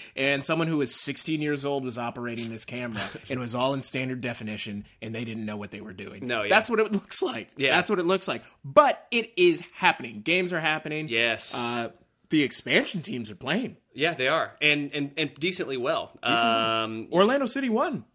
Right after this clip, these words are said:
Speaker 2: Uh, New York City F C won as well.
Speaker 1: Not
Speaker 2: Um,
Speaker 1: bad.
Speaker 2: I
Speaker 1: Not
Speaker 2: mean,
Speaker 1: bad.
Speaker 2: it's, it's exciting to see soccer. It, it gives you hope that soccer's right around the corner. For me,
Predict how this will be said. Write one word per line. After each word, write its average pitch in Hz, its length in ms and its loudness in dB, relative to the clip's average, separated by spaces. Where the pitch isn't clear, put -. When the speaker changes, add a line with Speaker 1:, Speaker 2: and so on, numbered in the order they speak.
Speaker 2:
Uh, 117 340 2
New 127 160 -6
York 156 240 0
City 180 280 2
F 180 80 -2
C 254 180 -2
won 190 220 -2
as 104 100 -6
well. 160 400 -4
Speaker 1:
Not 220 400 4
Speaker 2:
Um, 220 60 -2
Speaker 1:
bad. 220 460 0
Speaker 2:
I - 40 -2
Speaker 1:
Not 120 80 2
Speaker 2:
mean, 190 160 0
Speaker 1:
bad. 226 480 -4
Speaker 2:
it's, 156 240 -2
it's 175 260 0
exciting 208 540 2
to 185 140 -2
see 160 580 -2
soccer. 143 680 0
It, 156 180 -6
it 175 300 0
gives 196 220 2
you 180 100 2
hope 165 380 0
that 131 180 0
soccer's 139 400 0
right 127 140 2
around 120 120 -2
the 117 60 -8
corner. 110 340 -4
For 175 160 -4
me, 208 300 2